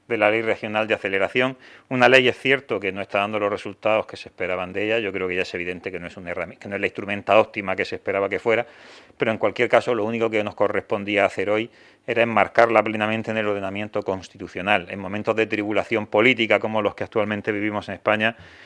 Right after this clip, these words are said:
yo creo que el ser capaces todos de darnos cuenta de la importancia del texto constitucional y de que todas nuestras leyes se ciñan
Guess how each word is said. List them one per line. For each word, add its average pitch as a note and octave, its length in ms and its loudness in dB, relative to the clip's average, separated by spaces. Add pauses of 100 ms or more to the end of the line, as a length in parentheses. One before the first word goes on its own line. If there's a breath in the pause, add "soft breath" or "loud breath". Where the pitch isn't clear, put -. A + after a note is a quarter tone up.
(400 loud breath)
yo A#2 120 0
creo A#2 220 6
que A2+ 240 6
el G2 80 0
ser A#2 240 2
capaces - 540 4
todos A#2 260 0
de A2+ 80 2
darnos A2 260 2
cuenta G#2+ 380 -2
de F#2+ 100 2
la F#2+ 60 -4
importancia F#2+ 840 -2 (500 soft breath)
del G#2 180 -2
texto A2+ 300 -2
constitucional G#2+ 600 -4
y G#2 40 -2
de G2+ 100 0
que G2 80 0
todas G2+ 180 -2
nuestras G2+ 320 -6
leyes G2+ 260 -2
se F2+ 140 -10
ciñan F#2+ 480 -6